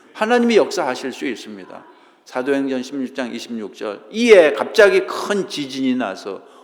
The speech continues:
옥터가 움직이고 문이 곧 다 열리며 모든 사람의 매인 것이 다 벗어진지라." 그랬습니다. 감사하니까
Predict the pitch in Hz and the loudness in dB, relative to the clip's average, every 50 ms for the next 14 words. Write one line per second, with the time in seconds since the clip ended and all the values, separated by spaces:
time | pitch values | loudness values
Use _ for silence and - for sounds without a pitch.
0 | - _ _ - 196 - - - - - 160 139 147 147 131 - 110 113 113 107 | -20 _ _ 4 4 4 4 0 -8 -8 -4 -2 0 0 0 0 -2 -4 -6 -6
1 | 117 110 110 113 104 98 123 156 180 175 - - - - - - - 185 202 214 | -8 -8 -8 -8 -8 -6 -6 -6 -6 -8 -10 -16 -20 -20 -20 -18 -6 -4 -2 0
2 | 214 208 208 202 196 196 185 175 - - 180 202 202 208 - - 160 156 170 180 | 2 2 2 2 2 2 0 -2 0 4 6 6 6 6 4 0 2 2 4 4
3 | 202 190 170 156 151 170 233 240 202 160 120 107 98 95 - - - - - - | 6 6 6 4 4 2 2 2 2 0 0 -2 -4 -6 -8 -12 -18 -20 -20 -20
4 | - _ _ - - 220 262 233 269 254 247 226 - - 175 151 156 156 156 143 | -20 _ _ 6 8 8 10 10 8 4 4 2 0 -4 -4 -2 -2 -2 -2 -4
5 | 123 117 127 135 156 170 170 160 127 117 - - 123 110 95 104 92 98 123 156 | 0 2 4 6 6 4 4 0 -2 -2 -2 -4 -6 -6 -4 -4 -4 -4 -4 -6
6 | - - - - - - - 123 113 - 104 92 95 131 - - - - - - | -8 -12 -18 -20 -14 -6 -4 -4 -4 -4 -6 -6 -4 -6 -6 -8 -10 -18 -18 -12
7 | - - 110 110 101 - 95 90 90 90 85 85 80 76 - 78 78 76 78 - | -8 -6 -6 -6 -6 -8 -8 -8 -8 -10 -10 -10 -12 -12 -14 -14 -16 -16 -16 -14
8 | - - - - - - - - - - - _ _ _ - - 160 190 190 196 | -14 -14 -14 -16 -18 -20 -20 -20 -20 -20 -20 _ _ _ -10 -10 -8 -8 -6 -6
9 | 175 165 156 139 123 - - 113 117 117 - | -6 -6 -8 -8 -10 -8 -8 -8 -8 -8 -10